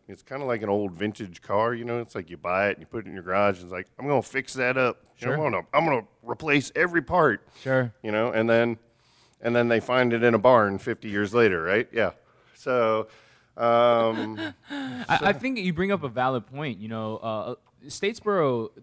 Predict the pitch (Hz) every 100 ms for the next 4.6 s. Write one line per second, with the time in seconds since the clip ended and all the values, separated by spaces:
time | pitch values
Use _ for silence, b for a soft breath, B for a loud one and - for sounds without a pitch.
0 | - 135 123 120 139 147 120 95 113 110
1 | 110 127 117 120 151 175 165 170 135 -
2 | 107 104 104 104 - 98 71 71 - 135
3 | 202 330 B - 127 120 113 113 - 139
4 | 143 208 - 123 113 -